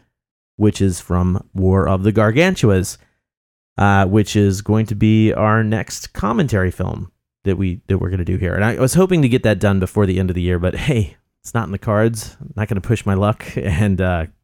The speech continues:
crank out some shoddy stuff. Uh, but we're gonna turn back to Frankenstein Conquers the World because, once again, class, it is time for our Daikaiju discussions.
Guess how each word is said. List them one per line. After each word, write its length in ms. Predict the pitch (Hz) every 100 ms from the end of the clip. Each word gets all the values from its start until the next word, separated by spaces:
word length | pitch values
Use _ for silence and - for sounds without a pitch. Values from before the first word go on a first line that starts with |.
| _
crank 220 | 117 98
out 200 | 92 85
some 240 | - 87 85
shoddy 380 | - 87 82 82
stuff. 380 | - 87 82 _ _ _ _ _ -
Uh, 180 | 82
but 140 | 80 87
we're 120 | 101
gonna 140 | 104
turn 260 | 87 107 92
back 300 | 101 117 -
to 200 | - 104
Frankenstein 500 | - 107 101 - 104
Conquers 320 | 117 110 95
the 60 | 98
World 300 | 104 107 98
because, 380 | 101 113 104 98
once 160 | 120
again, 180 | - 120
class, 380 | 110 123 113 -
it 80 | 110
is 140 | 104
time 200 | 131 127
for 140 | - 113
our 80 |
Daikaiju 480 | 104 107 - 123 110
discussions. 720 | 107 - 156 160 190 202 -